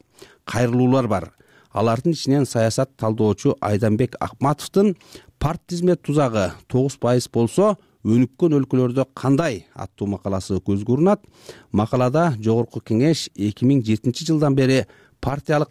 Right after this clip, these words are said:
тизме менен шайланып келатканы, эки миң онунчу жылдагы апрель төңкөрүшүнөн кийин кабыл алынган Конституцияда партия тизме менен шайлоо бекемделгени,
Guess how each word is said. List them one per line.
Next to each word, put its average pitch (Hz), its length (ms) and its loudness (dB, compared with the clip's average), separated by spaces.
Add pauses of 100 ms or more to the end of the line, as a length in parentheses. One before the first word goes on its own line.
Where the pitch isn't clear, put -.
тизме 143 240 2
менен 139 240 4
шайланып 127 480 -2
келатканы, 101 560 0 (240)
эки 104 320 0
миң 147 200 2
онунчу 123 440 2
жылдагы 147 420 0 (260)
апрель 151 440 0
төңкөрүшүнөн 143 720 2
кийин 139 360 2 (200)
кабыл 113 320 -2
алынган 117 320 -2
Конституцияда 127 960 -2 (100)
партия 120 300 -8
тизме 139 180 2
менен 139 240 4
шайлоо 120 640 0
бекемделгени, 127 800 2